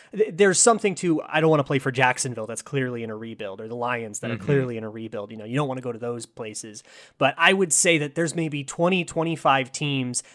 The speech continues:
Speaker 1: that when you're looking to, you know, "Oh, I wanna be in a competitive environment," most of the teams in the N F L think that they are that and are going to
Speaker 2: Yeah.
Speaker 1: behave as such. And they're not gonna, you know, waste their good J J Watt years,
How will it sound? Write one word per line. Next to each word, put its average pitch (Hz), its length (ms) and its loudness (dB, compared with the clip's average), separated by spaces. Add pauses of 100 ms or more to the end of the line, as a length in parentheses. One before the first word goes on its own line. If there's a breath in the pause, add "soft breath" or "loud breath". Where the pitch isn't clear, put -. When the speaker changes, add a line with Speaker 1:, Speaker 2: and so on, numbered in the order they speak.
Speaker 1:
that 147 160 0
when 156 100 0
you're 175 120 -2
looking 170 320 -4
to, 139 200 -4
you 123 120 -8
know, 117 180 -10
"Oh, 175 160 2
I 143 140 -4
wanna 185 180 -4
be 165 260 -10
in 156 100 -6
a 143 60 -4
competitive 156 600 -2
environment," 147 640 0 (320 loud breath)
most 170 440 0
of 180 120 4
the 170 80 -6
teams 165 320 -4
in 139 80 -4
the 139 100 0
N 135 80 2
F 131 140 -2
L 131 120 -2
think 139 300 -6
that 131 160 -10
they 123 140 -4
are 110 160 -10
that 117 320 -4
and 123 120 -8
are 120 80 -2
going 160 280 2
to - 80 0
Speaker 2:
Yeah. 139 60 0
Speaker 1:
behave 156 420 -4
as 135 160 0
such. 117 360 -2 (220 loud breath)
And 135 160 0
they're 139 80 2
not 147 180 4
gonna, 143 200 0
you 131 100 -4
know, 127 80 -2
waste 139 380 2
their 135 100 2
good 135 220 0
J 139 160 2
J 131 160 2
Watt 123 320 6
years, 113 400 -6